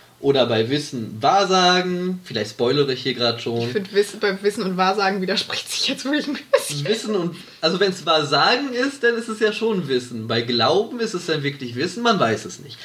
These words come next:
Speaker 2: Wissen ist so Geschichte zum
Speaker 1: Genau.
Speaker 2: Beispiel.
Speaker 1: Oder Soziales wäre dann zum Beispiel sowas wie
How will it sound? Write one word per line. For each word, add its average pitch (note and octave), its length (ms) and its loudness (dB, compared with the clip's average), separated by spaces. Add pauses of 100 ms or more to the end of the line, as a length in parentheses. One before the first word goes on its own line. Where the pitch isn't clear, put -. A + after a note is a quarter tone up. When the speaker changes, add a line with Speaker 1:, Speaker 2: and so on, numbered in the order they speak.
Speaker 2:
Wissen B3+ 240 0
ist A3 100 -2
so G#3 100 0
Geschichte F#3+ 460 -4
zum E3 180 -8
Speaker 1:
Genau. - 120 -2
Speaker 2:
Beispiel. - 460 0 (160)
Speaker 1:
Oder G3+ 300 4
Soziales D#3+ 880 0
wäre D3 260 2
dann C3 160 0
zum C3+ 140 -8
Beispiel B2 240 -2
sowas A#2 280 -4
wie G2+ 220 -4